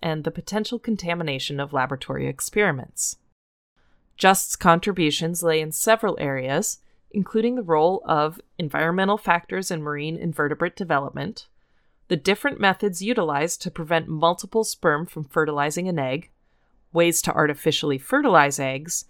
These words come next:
and the broader development of embryos.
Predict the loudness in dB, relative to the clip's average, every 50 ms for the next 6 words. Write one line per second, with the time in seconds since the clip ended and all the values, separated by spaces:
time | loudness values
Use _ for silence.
0 | _ _ _ _ _ -2 0 0 0 -2 -2 2 8 10 10 10 10 8 4 0
1 | 0 4 6 6 6 6 2 0 -2 -2 -2 -2 -2 -4 -4 -4 -6 -8 -8 -8
2 | -10 -12 -10 -8 -10 -10 -10